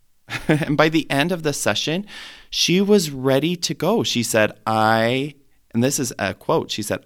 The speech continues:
"I am more excited, still scared about the change, but doing it anyway." And that was so exciting to hear. As you know, I even have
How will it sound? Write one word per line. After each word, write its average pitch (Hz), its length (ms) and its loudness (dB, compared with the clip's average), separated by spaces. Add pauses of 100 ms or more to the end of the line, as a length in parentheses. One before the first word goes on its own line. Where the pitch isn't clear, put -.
"I 120 120 -6
am 113 140 -2
more 98 300 0
excited, 139 840 -4 (920)
still - 500 0
scared 139 420 0
about 135 240 -2
the 151 80 -4
change, 107 800 -2 (440)
but 101 280 -6
doing 98 340 0
it 101 260 -4
anyway." 90 600 -4 (1120)
And 104 340 0 (100)
that 120 200 0
was 127 160 0
so 127 420 0
exciting 110 440 -2
to 113 120 -4
hear. 110 200 -2
As 98 180 -4
you 107 80 2
know, 104 320 2
I 98 100 -4
even 107 300 -2
have 95 300 -4